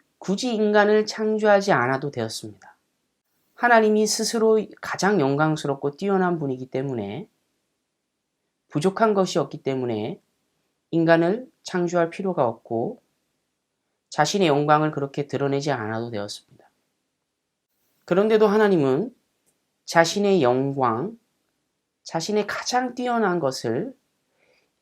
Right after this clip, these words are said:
인간을 만드시고 듬뿍 부어주셨습니다. 그리고 자신의 형상을 닮은 인간을 만드셨던 거지요. 인간을 세상에서 가장 영광스러운 뛰어난 작품으로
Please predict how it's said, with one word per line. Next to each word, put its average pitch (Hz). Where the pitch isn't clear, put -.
인간을 180
만드시고 143
듬뿍 139
부어주셨습니다. 131
그리고 165
자신의 208
형상을 254
닮은 160
인간을 143
만드셨던 131
거지요. 101
인간을 202
세상에서 196
가장 220
영광스러운 175
뛰어난 247
작품으로 208